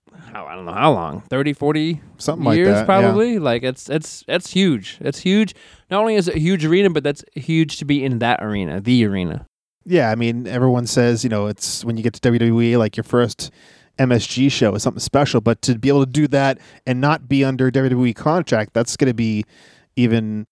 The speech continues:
Speaker 2: more special. Just a crazy thing you would never think would happen if, unless you were, uh, you know,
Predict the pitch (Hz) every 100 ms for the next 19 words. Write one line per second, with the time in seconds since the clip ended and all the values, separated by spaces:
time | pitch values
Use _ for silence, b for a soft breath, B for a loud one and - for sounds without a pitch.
0 | _ _ - 131 - 123 113 - 113 -
1 | _ 131 - - 175 151 143 156 139 127
2 | 127 127 120 131 117 120 156 208 127 113
3 | - 127 123 - 127 120 113 117 113 113
4 | _ 151 143 120